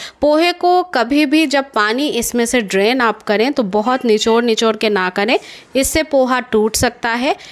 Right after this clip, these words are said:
या फिर पोहा बहुत ज़्यादा सॉगी हो सकता है और इकट्ठा हो सकता है, जो कि फिर खाने में आपको अच्छा नहीं लगेगा, ना ही उसका टेक्सचर मार्केट जैसा आने वाला है।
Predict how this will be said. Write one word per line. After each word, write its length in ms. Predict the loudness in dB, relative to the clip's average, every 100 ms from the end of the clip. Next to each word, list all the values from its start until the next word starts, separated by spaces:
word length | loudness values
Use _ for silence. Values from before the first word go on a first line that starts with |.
| -14 -4
या 260 | 0 0
फिर 200 | 0 -2
पोहा 400 | 0 2 2 2
बहुत 480 | 0 0 0 -2 0
ज़्यादा 520 | -2 0 0 0 0
सॉगी 500 | -2 -2 0 0 0
हो 180 | 0 0
सकता 340 | 0 -2 -2 -2
है 140 | 2
और 120 | 2
इकट्ठा 400 | 2 -2 -4 -2
हो 160 | 0 0
सकता 340 | -4 -6 -4
है, 200 | 0 0 -2 -14 -20 -4
जो 140 | -2
कि 120 | 0
फिर 160 | -2 -2
खाने 380 | -4 -2 0 0
में 100 | 0
आपको 260 | -2 -2 -2
अच्छा 360 | -2 -4 -2
नहीं 260 | 0 0 -2
लगेगा, 440 | -2 -2 -2 -2 -4 -12 -10 -4
ना 80 |
ही 160 | 0 2
उसका 240 | 0 -2
टेक्सचर 420 | -4 -4 -2 0 2
मार्केट 420 | 0 0 -4 -2
जैसा 240 | -2 -2
आने 320 | -2 0 0
वाला 240 | 0 -4 -4
है। 180 | -8